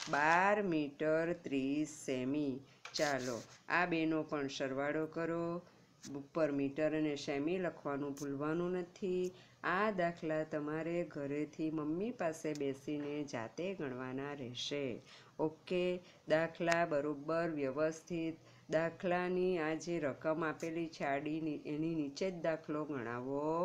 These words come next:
જોઈએ અને જવાબ પણ એની નીચે જ લખવાનો રહેશે. આવી રીતે પાંચમો અને છઠ્ઠો દાખલો હું સમજાવતી નથી, તમારે તમારી જાતે ગણવાનો રહેશે. ઓકે,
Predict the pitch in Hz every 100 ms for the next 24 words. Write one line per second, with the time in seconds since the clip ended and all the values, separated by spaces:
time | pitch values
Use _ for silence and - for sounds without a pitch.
0 | 226 - - - - 143 156 156 160 156
1 | 147 151 147 147 165 196 196 170 165 151
2 | 151 147 135 - 160 156 127 120 127 123
3 | 135 147 135 127 - - 160 147 123 -
4 | - - - 170 170 156 147 147 139 139
5 | 139 175 202 180 156 151 156 135 - 143
6 | 139 135 - 156 160 156 160 - 143 139
7 | 156 160 170 160 156 - 156 151 147 -
8 | - - - 170 165 165 160 160 160 156
9 | 143 143 139 143 147 139 123 120 160 175
10 | 175 135 120 123 131 139 156 175 - -
11 | - 143 156 143 139 - 147 127 117 -
12 | 147 - - 190